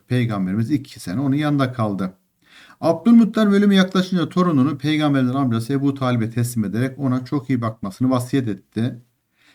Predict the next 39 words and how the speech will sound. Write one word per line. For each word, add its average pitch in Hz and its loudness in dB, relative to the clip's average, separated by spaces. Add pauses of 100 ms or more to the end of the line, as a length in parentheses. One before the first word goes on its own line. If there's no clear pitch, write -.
(100)
Peygamberimiz 202 6
o 190 6
zaman 196 6
sekiz 180 0
yaşına 160 2
gelmişti. 113 0
Ebu 156 0
Talip 147 0
ve 143 -2
eşi 127 -2
Fatıma 120 0
Hanım 117 -2
çocuğa 123 -2
iyi 127 0
baktılar. 123 -2
Onu 160 -6
öz 165 -4
çocuklar 135 -4
gibi 107 -4
sevdiler. 135 2 (920)
Çocukluk 202 2
yıllarda 175 2
çobanlık 160 0
yaparak 117 -2
amcasına 135 -2
yardımcı 120 0
olmaya 101 -2
gayret 123 -2
etmiştir 127 -6
Peygamberimiz. 143 0 (280)
Yine 147 2
ticari 139 0
faaliyetleri 113 -2
bulunarak 117 -2
da 135 -4
yine 135 2
amcası 127 -2
Ebu 117 -4
Talib'e 131 -4